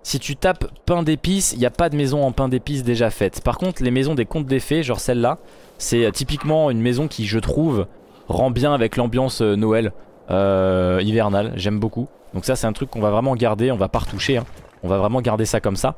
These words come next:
Euh, après, en termes de construction, faut juste trouver ce qui va bien dans l'idée,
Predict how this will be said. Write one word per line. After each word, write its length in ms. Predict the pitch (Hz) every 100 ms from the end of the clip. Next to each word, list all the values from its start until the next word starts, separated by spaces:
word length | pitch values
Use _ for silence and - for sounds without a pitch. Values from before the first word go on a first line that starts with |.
| - - - - -
Euh, 420 | 87 90 87 87
après, 420 | - 95 147 143 143
en 120 | 117
termes 200 | 127 117
de 100 | 110
construction, 540 | - 110 - 101 -
faut 160 | - 101
juste 200 | 117 -
trouver 320 | - 117 139
ce 100 | 135
qui 140 | -
va 140 | 95 107
bien 260 | 104 135
dans 360 | 127 101 101 98
l'idée, 460 | 101 107 117 135